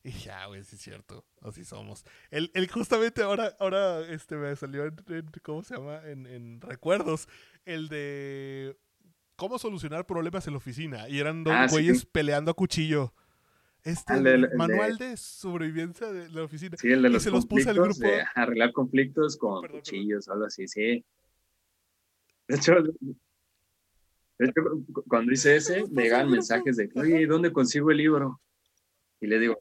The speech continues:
Speaker 2: no, y yo les decía, "No, es, es que estoy, estoy en pláticas con la editorial". Y de repente así que otra vez lo, lo, lo subía, lo comentaba y, "Hey, este, ¿dónde lo puedo conseguir?". Y ya, "No, es que vamos a ver si se hace la reim-, la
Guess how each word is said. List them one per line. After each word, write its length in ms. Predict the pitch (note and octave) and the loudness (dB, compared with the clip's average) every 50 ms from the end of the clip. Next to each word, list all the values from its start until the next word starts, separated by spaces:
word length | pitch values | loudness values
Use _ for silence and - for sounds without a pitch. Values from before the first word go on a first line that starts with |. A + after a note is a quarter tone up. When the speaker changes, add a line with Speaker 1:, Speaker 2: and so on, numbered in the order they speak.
| _ - | _ -6
Speaker 2:
no, 120 | - D#3 D#3 | -2 0 4
y 80 | C#3 | 6
yo 80 | C3 C3+ | 6 6
les 160 | C#3+ D3 C3 | 6 6 4
decía, 320 | B2+ A#2+ - C#3 C3+ B2 B2 | 2 2 2 4 4 4 6
"No, 280 | B2+ C#3+ D#3+ E3 E3 | 4 4 4 4 4
es, 140 | D#3+ D3+ - | 4 2 0
es 140 | - C#3+ - | -4 -4 2
que 440 | - E3+ D#3+ D3+ C#3 B2+ A2+ G#2 - _ _ _ - | 4 4 6 6 6 6 4 2 -2 _ _ _ 0
estoy, 200 | - B2+ C3+ C#3+ | 2 4 4 4
estoy 200 | C#3 - - C#3 | 2 0 2 2
en 60 | D3 D3 - | 4 4 6
pláticas 500 | G#2 C#3+ C3+ - D3 - - D3+ C#3+ - | 4 4 4 2 -2 -2 0 0 0 0
con 120 | - B2+ A2+ | 0 0 0
la 80 | G2+ | 2
editorial". 680 | G2+ G2+ G2+ - - F#2+ G2+ G#2+ A2 A2+ A#2+ A#2 A2+ - _ _ _ _ _ _ - - - _ _ _ _ _ - _ - | 0 -2 -2 -2 -4 -2 0 4 4 4 4 4 0 -6 _ _ _ _ _ _ -20 -20 -20 _ _ _ _ _ -18 _ -4
Y 440 | G#2 G2+ G#2 G#2+ G#2 G2+ G2 G2 F#2+ | 0 2 2 2 2 0 -2 -2 -2
de 140 | G#2 G#2 A2 | 0 0 0
repente 300 | A2 G#2+ C3 C3 C3 D3 | 2 2 2 2 2 2
así 260 | B2+ - C#3+ C#3 C#3 | 2 2 0 0 -2
que 100 | - C#3 | -2 -4
otra 180 | C3 - C#3 C#3 | 0 4 4 4
vez 80 | C3+ C3+ | 4 4
lo, 480 | D3+ D3 C#3 C3 A#2+ A2 G#2 G2+ G2+ _ _ _ - | 4 4 6 6 6 4 2 -2 -6 _ _ _ -2
lo, 260 | A2+ A2+ A2+ A2 G#2+ - G#2+ _ | 0 0 0 0 -2 -6 -12 _
lo 280 | - A2+ G#2+ G#2 G2 F#2+ | -4 -2 0 0 0 -2
subía, 440 | - - G#2 F#2+ G#2+ A#2+ C3 C3+ C3 | -4 -6 -4 0 2 4 4 6 4
lo 180 | B2 A2+ - | 4 2 0
comentaba 600 | - A2 G2+ G2+ G2+ G2+ - A#2 B2+ C#3+ D3+ D3 | -2 -6 -4 -4 -6 -4 0 2 2 4 4 2
y, 80 | C3 A#2+ B2 A#2+ | 2 0 0 0
"Hey, 160 | C#3 D3+ D#3 D#3 D3 - | 0 0 2 0 0 -2
este, 500 | B2+ A#2 - - A#2 A2 G#2+ G#2 G2+ - _ _ _ _ _ - | -6 -8 -6 -2 0 0 0 -2 -4 -8 _ _ _ _ _ -6
¿dónde 240 | A#2+ B2+ C#3+ D#3+ | -4 -2 0 2
lo 140 | D#3 C3+ A#2+ | 2 2 2
puedo 180 | - C#3+ C#3+ C#3+ | 2 0 2 2
conseguir?". 400 | C#3+ C3+ B2 A#2+ - G2+ G2+ _ _ _ _ | 2 2 2 0 -2 -6 -8 _ _ _ _
Y 300 | - G#2 A2 A#2 A2+ A2 | -8 -4 -2 -2 -2 0
ya, 160 | A2 G#2+ G2+ G#2 | 0 0 0 0
"No, 300 | A2+ A#2 A#2 C3 D3 C#3+ | -2 -6 -6 -6 -6 -6
es 120 | C#3 C#3 - | -8 -6 0
que 260 | - C#3+ C3+ B2 - _ _ _ _ _ _ - | 2 2 2 2 -2 _ _ _ _ _ _ -2
vamos 340 | A2+ A2+ B2 C3+ C3+ B2 - | 0 2 2 2 0 0 -2
a 60 | A2 | 0
ver 160 | G#2 G#2+ A#2 | 0 0 0
si 140 | A#2 - C3 | 0 -2 -6
se 180 | B2 - - B2+ | -4 -2 -2 -2
hace 160 | A#2+ - C3+ | -2 0 0
la 200 | C3 B2 G#2+ G2+ G2 | 0 0 2 0 0
reim-, 260 | G2+ G#2 G#2 G2+ G2 - | -2 -4 -4 -6 -8 -8
la 400 | A2 G#2 G#2 G#2+ G#2 G2 F#2 | -6 -4 -2 -2 -2 -4 -6